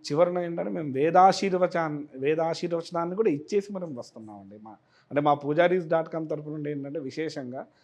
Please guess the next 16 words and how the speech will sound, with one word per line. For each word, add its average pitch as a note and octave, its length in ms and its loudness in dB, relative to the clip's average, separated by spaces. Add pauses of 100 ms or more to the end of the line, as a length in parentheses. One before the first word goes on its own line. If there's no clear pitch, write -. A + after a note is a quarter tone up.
(260)
వేద D3+ 240 2
పండితుడు F3 800 0 (380)
ప్లస్ - 200 -6
వే-, D3+ 440 4
వేద C#3+ 180 2
పండితుడు E3 520 -2
చేసే D3+ 280 -2
కార్యక్రమం E3 640 -2
ప్లస్ A3+ 280 -6
వేదాశీర్వచనం F3+ 800 0
కూడా F#3+ 140 -6
జరుగుతుంది B2 520 -6
ఇక్కడ. G2+ 200 -14 (540)
మనకేంటంటే, D#3 560 -2
బయట D3 260 -2
జరగడం E3 640 -2